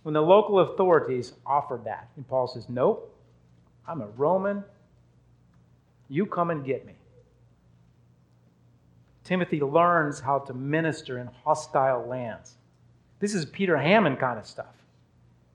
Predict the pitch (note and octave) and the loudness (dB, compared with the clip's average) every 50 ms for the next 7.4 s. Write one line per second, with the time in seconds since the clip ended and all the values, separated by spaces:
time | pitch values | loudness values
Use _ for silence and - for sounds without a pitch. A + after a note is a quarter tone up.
0 | _ _ _ _ _ _ _ _ _ _ _ _ _ _ _ _ _ _ _ _ | _ _ _ _ _ _ _ _ _ _ _ _ _ _ _ _ _ _ _ _
1 | _ _ _ _ _ B2 B2 C#3 D3+ D3+ D3+ - - - _ _ _ _ _ _ | _ _ _ _ _ -10 -4 -2 -2 -2 -2 -4 -14 -18 _ _ _ _ _ _
2 | _ _ _ - - - C#3+ C3+ C3+ - - G#2 - - - C3+ C3+ - D#3+ C#3+ | _ _ _ -8 -2 -2 0 -2 -2 -6 -10 -18 -20 -18 -12 -12 -6 -4 -2 -2
3 | B2 - - - - E3 D#3 D3+ D#3 D#3 D3+ D3 C#3+ C#3 D3 - C#3+ C#3 C#3 C#3 | -2 -4 -8 -6 -6 -4 0 0 2 2 2 2 0 0 -4 -8 -8 -8 -6 -6
4 | C3+ C3+ - D3+ C#3 C3+ - C#3 C3 B2+ B2+ B2 - - - C#3 - - - - | -6 -6 -4 -4 -4 -4 -4 -6 -6 -4 -6 -8 -12 -10 -14 -14 -14 -14 -20 -20
5 | _ _ _ _ - C#3+ B2 C3+ B2+ A#2 - A2+ G#2+ G#2 G2+ G2 - _ _ _ | _ _ _ _ -16 -8 -4 -2 -2 -2 -4 -8 -12 -14 -14 -16 -20 _ _ _
6 | _ _ _ _ _ _ _ _ _ _ _ _ _ _ _ _ _ _ - D3+ | _ _ _ _ _ _ _ _ _ _ _ _ _ _ _ _ _ _ -6 -2
7 | D3+ D#3 D#3 - - - - | -2 -2 -2 -4 -14 -18 -20